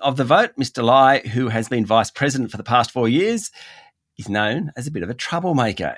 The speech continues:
and his election is expected to further escalate tensions in the Taiwan Strait. If we go a bit further afield, Israel's kept up its bombardment of the Gaza Strip over the last few days, vowing to press ahead with its offensive to destroy Hamas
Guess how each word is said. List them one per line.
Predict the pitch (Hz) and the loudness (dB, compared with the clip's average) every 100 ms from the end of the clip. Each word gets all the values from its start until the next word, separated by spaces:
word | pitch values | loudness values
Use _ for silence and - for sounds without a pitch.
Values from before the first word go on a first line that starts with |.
| - | -4
and | 123 127 | -2 0
his | 180 | 0
election | 139 147 127 135 147 | 0 0 0 0 0
is | - 131 | -2 -6
expected | 127 - 160 - 165 - | -6 -4 -4 -4 -8 -10
to | - 143 | -16 -14
further | - 139 135 143 | -6 -2 -2 -4
escalate | 123 - 123 120 | -6 -4 -4 -4
tensions | - 117 113 120 | -4 -6 -4 -6
in | 110 | -6
the | |
Taiwan | 110 - 107 98 98 | -8 -2 -2 0 -4
Strait. | 92 - 180 139 - - - 180 165 160 _ | -4 2 4 4 -2 -20 -20 -20 -20 -20 _
If | 185 165 | -4 -2
we | 202 | 4
go | 202 | 6
a | 185 | 6
bit | 170 | 2
further | - 180 185 165 151 | 0 2 4 4 2
afield, | 135 - 190 208 165 | -2 0 2 2 0
Israel's | 160 170 180 156 160 156 - - | -2 2 4 6 4 0 -6 -6
kept | 185 - 156 | -4 0 0
up | 147 - | 0 -2
its | 160 - | -4 -2
bombardment | 156 143 113 131 151 147 147 - | 2 2 4 4 4 2 -2 -4
of | 127 | -6
the | 131 | -2
Gaza | 135 135 139 120 | 2 2 2 -2
Strip | - 165 156 - _ - | -4 -2 -4 -8 _ -4
over | 139 143 | -2 0
the | |
last | 139 139 131 | 4 4 2
few | 147 | 0
days, | 139 139 143 123 | 2 4 4 2
vowing | 127 131 127 | 2 4 2
to | 117 | -2
press | 135 127 | -4 -2
ahead | 117 127 123 | 0 0 -2
with | 110 | -6
its | 104 | -10
offensive | 95 - 139 135 139 123 | -12 -4 -2 -2 -6 -6
to | - | -8
destroy | 98 - 131 127 | -8 -4 -2 0
Hamas | 110 113 120 120 - | 0 0 0 0 -6